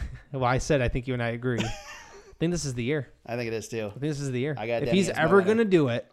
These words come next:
Speaker 1: if he's ever gonna do it, Eric,
Speaker 2: Yep.
Speaker 1: this is it.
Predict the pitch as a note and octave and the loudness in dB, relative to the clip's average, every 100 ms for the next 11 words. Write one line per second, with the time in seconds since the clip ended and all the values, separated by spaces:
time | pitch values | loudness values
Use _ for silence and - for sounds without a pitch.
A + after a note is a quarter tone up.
0 | - C#3 C#3 - D3 F#3+ F#3+ F#3 C#3+ A#2 | -12 -6 -6 -2 0 0 0 0 -2 -4
1 | A2+ A#2 A2+ - - _ A2+ A2 _ _ | -4 -6 -6 -12 -20 _ -10 -10 _ _
2 | C#3 - C#3 F#3+ - | -10 -4 0 0 0